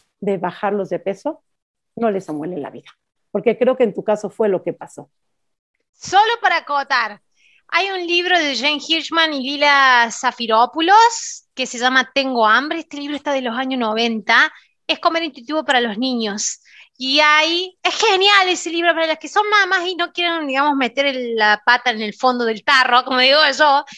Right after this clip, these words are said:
Speaker 2: con el tema de la comida y no trasladarle a los hijos, digamos, sus propios mue-, miedos y su propia relación, capaz que dañada con la comida. Em, es muy educativo el libro y me acuerdo de una de las experiencias que cuentan, porque van contando experiencias de pacientes que tienen las dos,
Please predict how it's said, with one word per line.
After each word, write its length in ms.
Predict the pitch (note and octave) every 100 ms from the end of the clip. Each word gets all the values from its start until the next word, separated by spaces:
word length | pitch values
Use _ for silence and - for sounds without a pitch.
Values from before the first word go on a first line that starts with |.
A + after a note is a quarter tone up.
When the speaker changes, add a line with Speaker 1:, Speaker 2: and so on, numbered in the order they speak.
| - A#3+
Speaker 2:
con 80 | B3
el 100 | A#3+
tema 220 | D4+ D#4
de 60 |
la 120 | C#4+ B3+
comida 320 | B3+ C#4+ F4
y 60 |
no 220 | D4+ D#4 D#4
trasladarle 640 | D4+ B3 B3 A#3 B3+ D4+
a 40 | D#4
los 140 | B3+
hijos, 280 | D4 - D#4
digamos, 340 | C4 B3+ C4
sus 120 | -
propios 280 | - D4 C#4+
mue-, 380 | B3+ C4+ C#4 C4
miedos 320 | A#3 C4+ D4
y 80 | C4+
su 180 | - G#3+
propia 300 | B3+ C4 C4
relación, 400 | B3+ A#3 A3+ E4+
capaz 240 | B3+ B3
que 80 | -
dañada 400 | B3 A3 B3 B3+
con 140 | A#3 G3
la 80 |
comida. 520 | G3+ B3 C#4+ C4+ A#3+ D4 - - - - -
Em, 540 | - A#3 A#3+ A#3 A3 -
es 120 | G#3
muy 260 | C4+ D4 F4+
educativo 440 | F4 D#4+ C#4+ C#4+
el 80 | D#4+
libro 200 | D4+ F4+ F#4+
y 100 | D4+
me 60 | D4
acuerdo 320 | C#4 E4+ F4+
de 100 | F4
una 220 | E4 F4
de 80 | F4
las 160 | D#4+ C#4+
experiencias 840 | - - A#3 C4+ D4 - E4+ E4+ _ _ _ _ _ _
que 100 | C4
cuentan, 300 | - B3+ D#4+
porque 120 | C4+
van 120 | C#4 D#4
contando 500 | E4+ D4 - D#4+ D#4+
experiencias 480 | D#4 C4+ C4+ E4
de 80 | D#4
pacientes 400 | D4 A#3 D4 D4+
que 100 | -
tienen 200 | A#3+ C#4+
las 160 | C#4 B3
dos, 300 | E4+ -